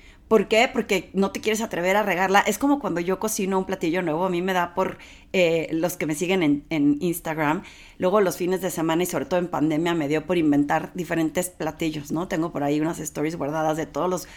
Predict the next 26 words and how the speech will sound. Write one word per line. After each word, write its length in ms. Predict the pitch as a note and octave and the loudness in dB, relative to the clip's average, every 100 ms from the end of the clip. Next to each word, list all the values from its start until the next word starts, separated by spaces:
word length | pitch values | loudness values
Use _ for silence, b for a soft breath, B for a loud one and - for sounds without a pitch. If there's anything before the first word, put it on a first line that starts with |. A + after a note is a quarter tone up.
| B B | B B
platillos 440 | F3+ F#3 E3+ F#3 | -2 0 0 0
que, 300 | - D#3 D3+ B B B | 0 0 -2 B B B
que 100 | F#3 | 4
me 140 | F3+ | 4
puse 260 | D#3 F#3+ G#3 | 4 2 2
a 40 | |
hacer 340 | F#3+ G3+ F#3+ - B B | 2 4 2 0 B B
y 100 | G#3 | 6
en 140 | G#3+ | 6
ocasiones 440 | G#3 G3+ A3+ G#3+ A3+ | 6 2 4 4 4
decidí 380 | G#3+ - F3 F#3+ | 2 0 2 4
a 160 | F#3+ - | 4 4
inventar 760 | G#3+ F3 F3 F3 G#3+ G#3 - - | 2 4 2 4 4 4 -4 -2
esa 300 | F#3+ E3+ - | 0 0 0
receta, 380 | F3+ D3+ G#3 F#3+ | -4 -2 0 4
bueno, 260 | G3+ F#3+ - | 4 4 2
hacerla 320 | D#3+ G3+ G#3 | 0 0 0
por 160 | F3+ D#3 | -2 -4
primera 320 | D#3+ F3 F3+ | 0 4 4
vez 280 | F3 E3 - B B B B | 4 0 -2 B B B B
cuando 220 | F#3+ F3 | 0 2
tenía 240 | F#3 G3 | 2 0
visitas. 800 | G#3+ G#3 - A#3 - - - - - b | 0 -2 -2 -4 -4 -6 -6 -10 -12 b
Entonces 220 | b G3+ | b 0
me 60 | A3+ | 0
decían 320 | A3 G#3 - | 2 0 0